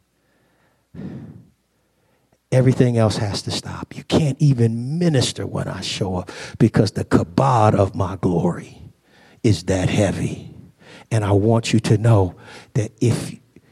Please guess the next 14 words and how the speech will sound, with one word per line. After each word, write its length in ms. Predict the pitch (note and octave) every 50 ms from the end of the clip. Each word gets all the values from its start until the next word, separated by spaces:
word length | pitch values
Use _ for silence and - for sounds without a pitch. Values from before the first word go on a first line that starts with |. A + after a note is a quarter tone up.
| _ - -
you 480 | - G#2+ A#2+ A#2 A2+ G#2+ G#2 - - _ _ _ _ _ _ _ _ _ _ _ _ _ _ _ _ _ _ _ -
build 340 | - D3+ E3+ D#3+ C3 G#2+
it, 180 | G2 G#2 G#2+ - -
I 200 | - G#2 A2 A2
will 320 | G#2+ G2 G#2 A2 A2 G2+ F#2+
come. 400 | - - D3 C#3 A#2+ A2+ G#2 - -
And 180 | B2 A#2+ B2 -
he 240 | E3 E3 - D#3 C3+
dwelled 600 | A#2 B2 A#2+ B2 D3 D#3+ F3 F3 E3+ E3+ - -
with 200 | C3 C3+ C3 -
the 120 | A#2+ C3
children 420 | - - D3+ C3+ C3+ C3 B2 B2 A#2+
of 140 | A#2+ A#2 -
Israel. 340 | B2 A#2+ A2 G#2 G#2 F#2+